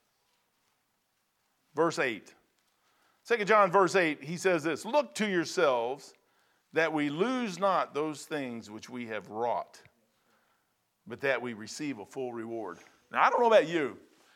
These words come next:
and I still don't understand all that reward stuff. 'Cause when I think about heaven, I'm thinking about streets of gold and everything else up there and, and mansions and all this other stuff, and he's gonna give me a pa-, si-, if he gave me a little bitty teeny weeny stack of gold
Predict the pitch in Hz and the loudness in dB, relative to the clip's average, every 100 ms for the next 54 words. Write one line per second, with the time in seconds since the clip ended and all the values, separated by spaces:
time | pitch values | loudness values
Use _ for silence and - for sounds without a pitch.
0 | _ - 147 214 - 330 320 277 254 220 | _ -2 2 2 4 8 10 10 8 4
1 | - 226 202 175 175 170 165 147 147 147 | 4 4 8 8 8 6 0 -2 4 4
2 | 113 - 104 - - _ _ _ _ _ | 2 -2 -4 -4 -16 _ _ _ _ _
3 | _ - 143 208 294 320 277 285 226 233 | _ -10 -2 4 6 6 4 2 6 8
4 | 214 185 208 196 175 220 208 185 175 170 | 8 8 8 8 6 4 2 2 4 4
5 | 156 - 214 214 190 143 180 180 180 160 | 4 0 -2 0 -2 2 6 6 6 2
6 | 135 196 196 190 185 170 165 175 170 160 | 0 0 0 2 2 2 2 2 2 2
7 | 127 - - - 147 147 170 202 - 208 | 2 -8 -20 -6 -2 2 4 4 2 -2
8 | 147 165 196 180 156 185 160 - 175 147 | 2 6 6 6 2 2 2 4 4 4
9 | 139 170 180 190 165 170 170 139 165 135 | 0 -4 -2 -4 -2 -4 -4 -2 -2 -2
10 | - 165 160 147 151 143 175 208 175 196 | 0 4 4 2 -2 -4 -8 -8 -2 0
11 | 190 180 170 156 - - - _ 143 175 | 0 -2 -6 -8 -12 -20 -20 _ -2 -2
12 | 185 226 175 - 185 180 185 165 175 143 | -4 -6 -8 -6 -4 -2 -4 -2 2 2
13 | 139 135 147 131 - | 2 2 2 2 -4